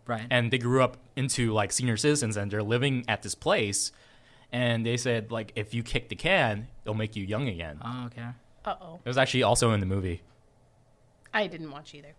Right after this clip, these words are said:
Speaker 3: But
Speaker 2: Yeah.
Speaker 1: What's
Speaker 3: what happens
Speaker 1: the,
Speaker 3: when they
Speaker 1: uh,
Speaker 3: kick the can?
Speaker 1: what's the twist?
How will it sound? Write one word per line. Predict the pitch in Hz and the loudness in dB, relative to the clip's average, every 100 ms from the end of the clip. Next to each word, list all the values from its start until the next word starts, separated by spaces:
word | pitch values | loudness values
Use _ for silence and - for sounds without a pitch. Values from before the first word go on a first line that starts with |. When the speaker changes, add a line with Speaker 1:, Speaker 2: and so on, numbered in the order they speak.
| - | -10
Speaker 3:
But | 220 | -4
Speaker 2:
Yeah. | 98 87 82 - | -2 -2 -6 -8
Speaker 1:
What's | - | -6
Speaker 3:
what | 233 | -4
happens | 240 - | -2 -2
Speaker 1:
the, | - | 0
Speaker 3:
when | |
they | - | -2
Speaker 1:
uh, | 240 | -4
Speaker 3:
kick | 214 | -8
the | |
can? | 190 | -10
Speaker 1:
what's | - - | -10 -10
the | - | -12
twist? | 151 - - | -14 -14 -16